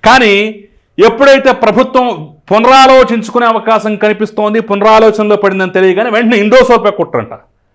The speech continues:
అదేంటి, కరేడుపై కుట్ర అంటానికి లేదా? కరేడు భూములపై కుట్ర అనటానికి లేదా? ప్రకాశం జిల్లాపై కుట్ర అనటానికి లేదా?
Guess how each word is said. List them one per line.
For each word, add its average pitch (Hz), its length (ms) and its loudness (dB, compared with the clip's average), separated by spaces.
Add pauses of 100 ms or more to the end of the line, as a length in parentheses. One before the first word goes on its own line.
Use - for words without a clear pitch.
(200)
అదేంటి, 208 760 -4 (140)
కరేడుపై 202 500 0
కుట్ర 131 600 -2 (160)
అంటానికి 143 380 -4
లేదా? 151 340 -4 (760)
కరేడు 214 280 4
భూములపై 190 460 -2
కుట్ర 165 300 -6
అనటానికి 151 540 -2
లేదా? 127 320 -2 (440)
ప్రకాశం 208 420 -2
జిల్లాపై 190 360 0
కుట్ర 165 260 -6
అనటానికి 151 400 -4
లేదా? 127 300 -2